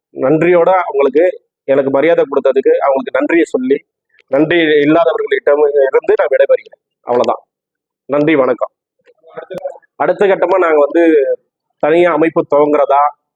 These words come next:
இல்ல வேற ஒரு அமைப்புல சேர்றதான்னு இன்னும் இருபத்தி நாலு மணி நேரத்துல முடிவு செஞ்சிருவோம். ஆமா, எந்த கட்சியில போனாலும் நாங்க வந்து சிறப்பா செயல்படுவோம், எல்லாத்துக்கும் தெரியும். அந்த கட்சியை அவங்களுக்கு முன்னாடி நாங்க வளர்த்து காட்டுவோம், அவங்களே பார்ப்பாங்க. நாங்க எப்படி ஒரு கட்சியில சேர்ந்து அந்த கட்சியை எப்படி வளர்க்குறோம் அப்படிங்கிறத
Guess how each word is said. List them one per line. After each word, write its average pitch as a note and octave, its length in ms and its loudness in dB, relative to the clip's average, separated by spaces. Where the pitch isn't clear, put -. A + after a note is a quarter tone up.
இல்ல D3 200 2
வேற D3+ 140 2
ஒரு C#3+ 120 2
அமைப்புல D3 440 0
சேர்றதான்னு C#3 440 2
இன்னும் D3+ 200 2
இருபத்தி E3+ 220 2
நாலு D#3 100 2
மணி D#3 60 2
நேரத்துல D#3+ 260 -2
முடிவு C#3+ 200 -2
செஞ்சிருவோம். A2+ 320 -4
ஆமா, A2+ 240 -2
எந்த E3+ 240 0
கட்சியில F#3+ 360 2
போனாலும் F3 340 2
நாங்க D3+ 220 -2
வந்து D3+ 160 0
சிறப்பா D3+ 280 0
செயல்படுவோம், D3+ 400 2
எல்லாத்துக்கும் D3 400 -2
தெரியும். C3+ 280 0
அந்த D3+ 200 0
கட்சியை E3+ 380 0
அவங்களுக்கு D#3 340 0
முன்னாடி D#3+ 260 0
நாங்க D3 180 0
வளர்த்து C#3+ 220 -2
காட்டுவோம், C#3 300 2
அவங்களே D#3 320 0
பார்ப்பாங்க. C3+ 340 -2
நாங்க C3 140 0
எப்படி D3 220 2
ஒரு D3+ 140 0
கட்சியில D3 280 0
சேர்ந்து D3 220 0
அந்த C3+ 160 0
கட்சியை C#3+ 260 -2
எப்படி C3+ 160 0
வளர்க்குறோம் C3 360 0
அப்படிங்கிறத A#2+ 420 -2